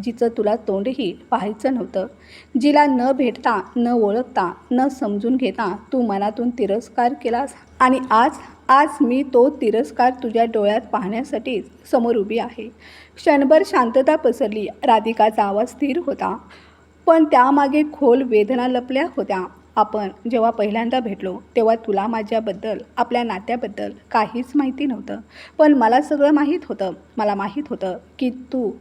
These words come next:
फक्त सावत्र आई या शब्दामुळे घरी यायला नकार दिलास. तरीही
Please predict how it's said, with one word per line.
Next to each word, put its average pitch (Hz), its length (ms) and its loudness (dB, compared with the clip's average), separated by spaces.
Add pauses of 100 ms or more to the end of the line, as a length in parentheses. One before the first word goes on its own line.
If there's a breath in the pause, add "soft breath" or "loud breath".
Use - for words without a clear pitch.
फक्त 269 340 -4
सावत्र 226 640 -2
आई 185 220 -4 (140)
या 233 160 2 (160)
शब्दामुळे 220 540 -4 (120)
घरी 214 280 -6
यायला 220 280 -4
नकार 196 340 -8
दिलास. 185 580 -12
तरीही 233 440 -2